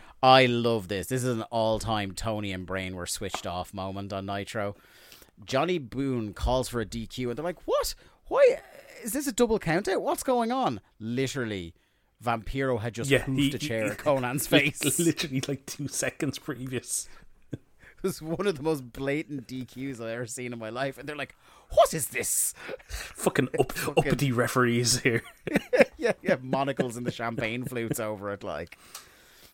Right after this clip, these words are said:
Speaker 1: Uh, later, you see Kidman fuck himself up on the ropes off a shooting star press, uh, rolls up Regal, and Bischoff counts the
Speaker 2: Yeah,
Speaker 1: pin.
Speaker 2: Bischoff came in to check on Kidman.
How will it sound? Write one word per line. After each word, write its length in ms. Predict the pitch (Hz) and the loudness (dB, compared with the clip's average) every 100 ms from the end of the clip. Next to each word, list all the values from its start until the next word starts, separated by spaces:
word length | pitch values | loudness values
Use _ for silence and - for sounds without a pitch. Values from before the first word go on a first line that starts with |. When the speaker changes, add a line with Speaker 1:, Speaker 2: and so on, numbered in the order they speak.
| - | -4
Speaker 1:
Uh, 220 | 123 123 107 | 0 0 0
later, 540 | 131 147 156 156 143 | 2 2 2 4 2
you 140 | 117 | 2
see 160 | 120 123 | -2 -4
Kidman 340 | - 127 120 | -2 -2 -2
fuck 260 | 110 131 123 | -4 -4 -2
himself 400 | 120 - 117 104 | -4 -2 -2 0
up 220 | 113 110 | -2 -2
on 140 | - 107 | -4 -4
the 100 | 98 | -2
ropes 320 | 101 104 - | -2 -2 -4
off 200 | 92 95 | -6 -6
a 40 | |
shooting 280 | 95 101 - | -6 -8 -8
star 260 | - 110 107 | -4 0 0
press, 440 | - 104 101 - - | 0 0 0 -2 -6
uh, 300 | 85 87 82 - 139 | -6 -4 -4 -6 -6
rolls 340 | 110 113 113 | -2 -2 0
up 140 | 110 92 | -4 -4
Regal, 440 | 98 107 101 98 - | -4 -4 -2 -4 -4
and 220 | 98 98 90 - | -6 -6 -12 -8
Bischoff 540 | 113 - 151 160 175 | -4 0 2 2 2
counts 360 | - 160 165 160 | 0 2 2 0
the 140 | - 131 | -4 2
Speaker 2:
Yeah, 160 | 143 | 4
Speaker 1:
pin. 120 | 131 | 6
Speaker 2:
Bischoff 300 | 151 147 139 - | 4 2 2 2
came 200 | 147 139 | 0 2
in 60 | |
to 120 | 120 - | -2 -4
check 320 | - 123 - | -2 -2 -2
on 160 | 113 | -4
Kidman. 460 | 107 120 117 107 90 | -2 0 0 -2 -6